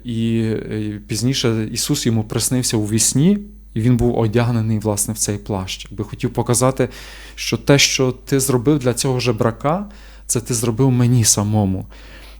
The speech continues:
І цим самим, якби, сповнилися в його житті ці слова, які сьогодні Ісус каже, що той, хто погубить життя, той його оживить. Е, то він, віддаючи своє життя,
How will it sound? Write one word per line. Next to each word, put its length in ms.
І 80
цим 180
самим, 540
якби, 540
сповнилися 680
в 40
його 200
житті 260
ці 140
слова, 440
які 200
сьогодні 320
Ісус 220
каже, 320
що 200
той, 180
хто 200
погубить 640
життя, 640
той 180
його 300
оживить. 680
Е, 160
то 300
він, 340
віддаючи 540
своє 300
життя, 480